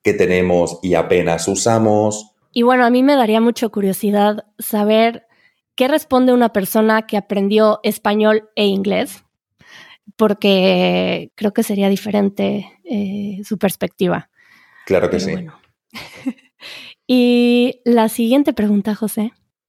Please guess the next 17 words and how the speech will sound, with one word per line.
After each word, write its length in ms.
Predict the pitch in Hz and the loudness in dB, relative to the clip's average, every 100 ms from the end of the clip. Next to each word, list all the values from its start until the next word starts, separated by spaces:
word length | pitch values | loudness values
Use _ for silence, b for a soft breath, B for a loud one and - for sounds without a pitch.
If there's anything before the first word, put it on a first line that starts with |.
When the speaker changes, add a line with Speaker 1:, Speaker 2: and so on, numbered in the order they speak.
| _ _ _ 127 127 B B B B B B _ _ _ | _ _ _ -18 -18 B B B B B B _ _ _
Speaker 1:
¿Cuál 240 | - 92 123 | -2 2 2
es? 600 | 170 - - - - - | 2 -2 -4 -8 -12 -8
Pues 240 | - 95 98 | -4 -2 0
mira, 500 | 117 156 - - _ _ _ - | 0 0 -4 -16 _ _ _ -4
la 140 | 95 | -2
tenemos 360 | 90 98 151 165 | 0 2 2 0
aquí, 380 | 95 143 131 95 B B B B B B B B _ | 0 0 0 -4 B B B B B B B B _
que 140 | - 117 | -4 -2
sería, 580 | 123 120 87 76 - - _ _ _ _ _ _ _ - | 0 2 0 -2 -12 -20 _ _ _ _ _ _ _ 0
¿cuántas 400 | 190 196 196 - | 0 2 0 0
personas 880 | 120 110 - 127 139 151 - - _ - | -2 0 0 0 0 -2 -8 -20 _ -2
hablan 360 | 139 127 98 | 0 2 2
español 840 | 120 - 90 92 98 113 120 - - | 0 -2 -2 2 2 2 -4 -14 -4
como 340 | 139 151 151 | 0 2 2
su 260 | 151 - 131 | 0 0 0
primera 440 | 131 98 95 98 | 2 2 2 2
lengua? 420 | 87 76 76 73 | 2 0 -2 -4